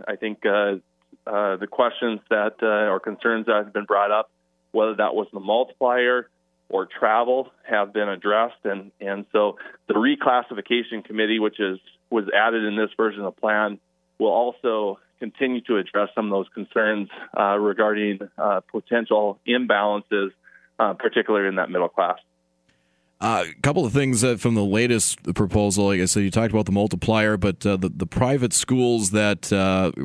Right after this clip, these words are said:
Speaker 2: let's say, well, say Oak Grove and Shiloh Christian, for example, that are in Class A districts that fall into that enrollment category. Now, Bishop Ryan didn't. They stayed in Class B, but, like, Trinity and Oak Grove and Shiloh, they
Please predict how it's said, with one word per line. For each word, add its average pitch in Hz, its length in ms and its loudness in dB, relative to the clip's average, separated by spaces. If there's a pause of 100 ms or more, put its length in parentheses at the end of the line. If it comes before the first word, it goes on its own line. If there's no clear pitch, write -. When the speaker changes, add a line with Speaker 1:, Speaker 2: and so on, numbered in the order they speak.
(180)
Speaker 2:
let's 90 200 0
say, 98 160 2
well, 87 240 0
say 95 480 0
Oak 95 140 0
Grove 104 260 2
and 95 100 0
Shiloh 95 280 2
Christian, 98 300 0
for 98 140 0
example, 95 380 2
that 92 160 2
are 92 80 2
in 107 160 2
Class 101 340 0
A 98 140 2
districts 101 600 0 (380)
that 90 140 0
fall 110 300 2
into 101 140 2
that 101 180 2
enrollment 98 460 2
category. 104 440 2
Now, 98 100 0
Bishop 170 360 0
Ryan 127 320 2
didn't. 98 280 0
They 95 120 2
stayed 117 300 0
in 98 80 0
Class 110 340 0
B, 113 240 2
but, 98 300 -2
like, 90 180 0
Trinity 110 540 2
and 87 80 2
Oak 95 160 0
Grove 101 260 0
and 90 100 0
Shiloh, 101 380 2
they 104 460 0